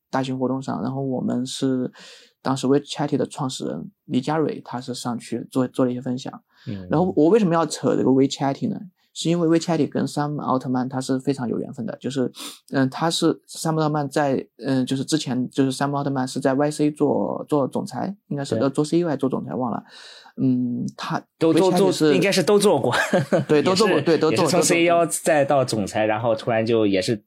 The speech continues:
Speaker 2: 突然是离开那边，这个，这个是另外一个故事了。
Speaker 1: 对，
Speaker 2: 他怎么离开
Speaker 1: 对，然后
Speaker 2: Y C的，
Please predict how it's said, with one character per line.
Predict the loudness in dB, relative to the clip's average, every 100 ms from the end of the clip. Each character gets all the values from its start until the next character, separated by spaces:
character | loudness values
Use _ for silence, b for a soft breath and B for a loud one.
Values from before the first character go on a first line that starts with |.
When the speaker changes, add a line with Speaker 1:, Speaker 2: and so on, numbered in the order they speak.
| _
Speaker 2:
突 | 0
然 | 2 2
是 |
离 | 2 0
开 | 0 -2
那 | -2
边， | -2
这 | 0 2
个， | 2
这 | 2
个 | 0
是 | 2
另 | 2
外 | 2
一 |
个 | 0
故 | -4 -6
事 | -6
了。 | -6 -10 B
Speaker 1:
对， | -2
Speaker 2:
他 | 0 0
怎 | 0 2
么 | 2
离 | 2 2
开 |
Speaker 1:
对， | 2 2
然 | 2
后 |
Speaker 2:
Y | 2 2
C | 2 2
的， | 2